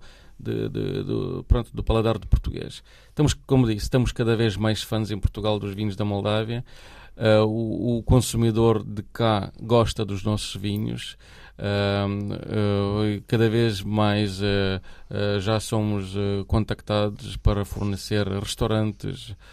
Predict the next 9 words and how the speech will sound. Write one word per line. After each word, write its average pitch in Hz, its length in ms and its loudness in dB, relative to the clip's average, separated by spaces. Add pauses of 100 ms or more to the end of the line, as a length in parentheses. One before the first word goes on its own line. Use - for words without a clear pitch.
(180)
eh, 50 500 -6
supermercados, 107 800 0
lojas 107 380 2
gourmet 107 600 2
e, 98 440 -6
e 98 40 -8
por 107 160 0
aí 110 120 -4
fora. 117 440 -4